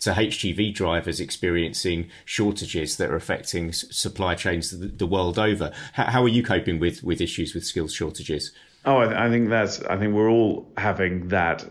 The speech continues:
Speaker 2: Um, we're, we're lucky in some sense in the straight watchmaking. We train and we have apprenticeships, so we get people from very, the grassroots and we train them up. But other sides of the business, if you want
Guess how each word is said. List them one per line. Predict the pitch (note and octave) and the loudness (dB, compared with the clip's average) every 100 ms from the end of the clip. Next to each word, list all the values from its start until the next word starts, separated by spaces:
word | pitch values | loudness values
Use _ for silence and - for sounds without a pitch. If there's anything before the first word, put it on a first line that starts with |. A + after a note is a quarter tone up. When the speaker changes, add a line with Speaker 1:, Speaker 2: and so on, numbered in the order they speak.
| - | -4
Speaker 2:
Um, | G#2+ G#2 G#2 G2+ G2+ - - - - - | -2 0 2 2 0 -6 -18 -20 -18 2
we're, | A#2+ A#2 A#2 | 6 6 6
we're | B2 A#2+ | 4 6
lucky | C3 C3+ - | 6 4 2
in | C3 | 2
some | B2+ B2+ B2 | 2 2 2
sense | A#2+ C3+ C3+ - | 2 2 0 -2
in | A2+ | -2
the | |
straight | G2+ - A#2 A2 | -2 2 4 4
watchmaking. | G2 A2 - G#2+ G#2+ G2+ G2+ G#2 | 4 4 2 2 0 0 0 2
We | G#2+ | 0
train | G2 - A2+ A2 A2+ | -2 0 4 4 4
and | G2+ | 4
we | G2+ G2+ | 4 2
have | G2+ | 2
apprenticeships, | - G#2+ G2 G#2+ G#2 - | 2 0 2 2 2 2
so | G#2 | -2
we | G2 | 0
get | G#2+ - | 2 2
people | A2 G2+ G#2 | 0 0 -2
from | G2 G2+ F#2+ | -2 -2 0
very, | G#2 G2+ G2 G2 - - - - | 2 4 4 0 -12 -18 -12 -4
the | |
grassroots | G2+ B2+ A#2+ A#2 - B2 A#2+ A#2 | 2 4 4 2 4 4 4 2
and | G#2 | -2
we | |
train | G2 - A2 G2 | 0 2 2 4
them | G#2+ | 2
up. | A2+ F#2 - - | 4 4 0 2
But | G#2+ - - | 2 2 -2
other | - C3 A#2+ | 2 2 2
sides | - G#2 G2 | 2 2 2
of | |
the | G2 F#2+ | 0 2
business, | G2 F#2+ F#2+ F#2+ | 2 2 -2 -2
if | - | 0
you | A2+ | 2
want | A2 A2 G2 | 4 4 0